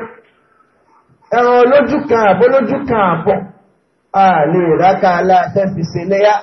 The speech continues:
kò, kò wọlé yá. Ẹlẹ́ẹ̀kejì inú àwọn àrùn tí Ànábì ní á jìnà sí, ó ní, "العرجاء البين عرجها." Ẹran kẹsẹ̀ rẹ̀ ò pé, ẹ, lẹ́sẹ̀ kan, àbẹ́lẹ́sẹ̀ mẹ́ta àbọ̀.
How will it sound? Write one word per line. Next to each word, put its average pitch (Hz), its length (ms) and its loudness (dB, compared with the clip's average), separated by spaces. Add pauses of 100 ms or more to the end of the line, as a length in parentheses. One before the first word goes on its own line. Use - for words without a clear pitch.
(160)
kò, - 160 -8 (500)
kò 151 140 -8
wọlé 196 360 2
yá. 214 140 2 (1200)
Ẹlẹ́ẹ̀kejì 294 640 0
inú 311 160 -2
àwọn 262 300 2 (100)
àrùn 220 380 -2 (340)
tí - 120 -2
Ànábì 233 320 0
ní 226 100 0
á 247 140 2
jìnà 226 300 -2
sí, 196 220 -2 (1040)
ó 233 80 0
ní, 247 100 2
"العرجاء 233 720 2
البين 247 600 -2
عرجها." 202 680 -2 (500)
Ẹran 226 260 0
kẹsẹ̀ 247 340 0
rẹ̀ 190 180 2
ò 160 100 -2
pé, 240 200 2 (920)
ẹ, 196 100 0 (160)
lẹ́sẹ̀ 226 400 2
kan, 214 240 -2 (320)
àbẹ́lẹ́sẹ̀ 226 540 0
mẹ́ta 214 280 0
àbọ̀. 190 280 2